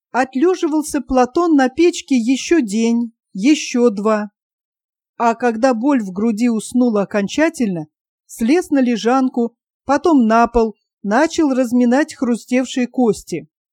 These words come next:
Заметил, что окна в хате распахнуты. В комнату вливались влажность земли и душистая горькость разморенного под солнцем сада. Выставив голову в окно, окинул взглядом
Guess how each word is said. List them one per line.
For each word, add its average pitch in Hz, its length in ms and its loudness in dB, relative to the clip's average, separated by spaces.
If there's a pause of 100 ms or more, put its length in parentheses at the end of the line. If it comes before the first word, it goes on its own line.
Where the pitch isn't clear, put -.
(360)
Заметил, 233 640 0
что 240 300 -2
окна 254 460 0
в - 60 -8
хате 254 380 -2
распахнуты. 226 920 -2 (340)
В - 160 -20
комнату 285 640 0
вливались 247 680 0
влажность 226 600 -2
земли 208 480 -2 (260)
и 247 120 -2
душистая 269 960 -2
горькость 254 720 -4 (200)
разморенного 220 800 0
под 208 260 -4
солнцем 208 460 -2
сада. 170 500 -4 (600)
Выставив 220 580 -2
голову 208 460 2
в 196 80 -2
окно, 226 400 0 (300)
окинул 294 560 0
взглядом 226 760 0